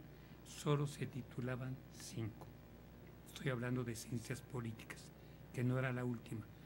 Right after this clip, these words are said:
La escuela de música era, tenía el, el nivel más bajo, pero se entendía que a, a los músicos no con el que llevaran el título los contrataban, era otra la forma de ingreso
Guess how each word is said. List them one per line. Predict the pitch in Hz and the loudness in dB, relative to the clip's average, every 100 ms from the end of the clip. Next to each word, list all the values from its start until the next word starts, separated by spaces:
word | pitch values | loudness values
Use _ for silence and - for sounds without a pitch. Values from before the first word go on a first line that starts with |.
| - - - - - - | -14 -16 -16 -14 -14 -14
La | - | -10
escuela | - - 131 | -4 2 4
de | 135 | 6
música | 139 139 - - 135 | 4 4 0 2 4
era, | 131 123 - - | 4 -2 -8 -4
tenía | 147 131 | 0 2
el, | 123 117 120 | 2 0 -4
el | 120 - - - | -6 -10 -14 -4
nivel | 139 131 | 0 4
más | 135 131 | 4 2
bajo, | 127 143 151 156 - - - - - | 2 2 0 -4 -6 -12 -12 -8 6
pero | 139 131 - | 6 6 0
se | - - | -2 2
entendía | 123 143 135 156 156 | 8 8 10 8 8
que | 131 | 4
a, | 127 - - - | 4 0 -4 2
a | |
los | 131 | 6
músicos | 139 147 - 147 | 8 8 6 4
no | 139 139 | 4 4
con | 131 | 2
el | 117 | 2
que | 123 | 2
llevaran | 131 135 135 | 4 4 4
el | 127 | 2
título | 131 - 127 | -2 -2 0
los | 127 - | 0 0
contrataban, | 143 147 151 214 147 123 | 0 2 2 4 4 4
era | 127 131 131 | 4 4 2
otra | 127 139 123 - - - - - | 0 0 -2 -2 -12 -14 -14 -4
la | 147 | -4
forma | - 135 131 | 2 4 4
de | 120 | 4
ingreso | 123 120 131 127 139 127 | 2 2 0 0 2 0